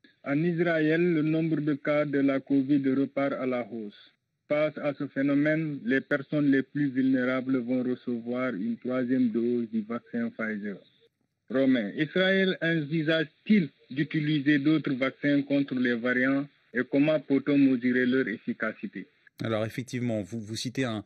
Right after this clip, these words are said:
Speaker 2: un pays qui était, euh, lui-même cité en exemple de la vaccination contre le covid dix-neuf, Israël, et qui se voit, euh, aujourd'hui, Israël, confronté, euh, à une augmentation des cas. Mille nouvelles contaminations par jour, c'est la moyenne actuelle.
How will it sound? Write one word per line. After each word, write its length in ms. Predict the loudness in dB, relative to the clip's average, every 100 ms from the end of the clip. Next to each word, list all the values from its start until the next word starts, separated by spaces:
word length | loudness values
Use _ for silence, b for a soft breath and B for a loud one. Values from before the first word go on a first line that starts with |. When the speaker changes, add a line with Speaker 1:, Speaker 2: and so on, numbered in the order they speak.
| b b b
Speaker 2:
un 80 | -8
pays 500 | 2 4 4 2 0 -4 -4
qui 160 | 2
était, 300 | 2 4 4
euh, 180 | 6 4
lui-même 240 | 2 0
cité 220 | 0 0 2
en 100 | 2
exemple 380 | 2 0 0
de 80 | 0
la 80 | 2
vaccination 520 | 0 -4 -6 -4 -6
contre 220 | -8 -4
le 80 | -4
covid 300 | 2 2 2
dix-neuf, 640 | 0 0 2 4 2 0 -4
Israël, 480 | -2 0 0 0 -2 B B B B
et 120 | 2 2
qui 160 | 2
se 120 | 2
voit, 380 | 2 2 0 0
euh, 280 | 0 0 -2
aujourd'hui, 400 | -2 -2 -2 -4
Israël, 300 | -4 -2 -4
confronté, 520 | -2 -4 -2 0 2 4
euh, 180 | 4
à 100 | 4
une 140 | 6 6
augmentation 540 | 6 2 2 -2 0
des 140 | 2 2
cas. 220 | 0 0
Mille 560 | 0 4 6 6 6 4
nouvelles 500 | 6 6 4 2 0
contaminations 720 | -4 0 2 4 2 2 -2
par 220 | -2 -2
jour, 260 | -2 -2 -2
c'est 140 | -2
la 100 | 0
moyenne 320 | 2 2 2
actuelle. 420 | 0 0 0 0